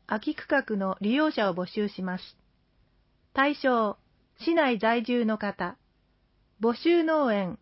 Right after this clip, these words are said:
区画数。一、下今泉一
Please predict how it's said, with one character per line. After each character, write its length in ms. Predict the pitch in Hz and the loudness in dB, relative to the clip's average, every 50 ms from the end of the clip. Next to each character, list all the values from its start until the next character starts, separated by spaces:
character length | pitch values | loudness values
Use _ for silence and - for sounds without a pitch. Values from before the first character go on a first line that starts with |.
| _ _ _ | _ _ _
区 100 | - - - | -20 -4 -2
画 160 | 285 285 285 - - - - | 0 0 0 -2 -8 -10 -6
数。 300 | 208 196 180 180 - - _ _ _ _ _ _ _ _ _ _ _ | -4 -4 -4 -4 -6 -10 _ _ _ _ _ _ _ _ _ _ _
一、 440 | - 214 208 - - 247 226 - - _ _ _ _ _ _ _ _ | -8 -8 -6 -4 -4 -4 -4 -4 -6 _ _ _ _ _ _ _ _
下 360 | - - 247 262 302 320 330 | -6 -2 0 2 2 2 2
今 240 | 330 330 330 320 320 | 2 2 2 2 2
泉 360 | 320 277 254 247 214 202 190 | 2 0 0 0 -2 -2 -2
一 200 | - 208 202 - | -2 -4 -6 -6